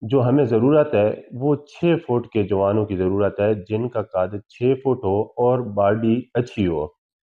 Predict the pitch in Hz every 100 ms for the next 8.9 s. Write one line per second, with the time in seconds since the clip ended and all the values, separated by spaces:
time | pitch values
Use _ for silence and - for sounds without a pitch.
0 | _ _ _ _ - 139 160 156 151 -
1 | - - 107 123 117 131 - 135 113 110
2 | - 107 107 - 127 131 139 110 101 95
3 | - 123 127 - 92 90 - 78 78 76
4 | _ _ _ _ _ _ _ _ _ _
5 | 135 151 127 123 147 - 151 120 110 104
6 | 101 107 - _ _ _ _ - 151 160
7 | 160 151 127 123 131 120 104 107 - 120
8 | 143 117 117 110 107 104 90 90 98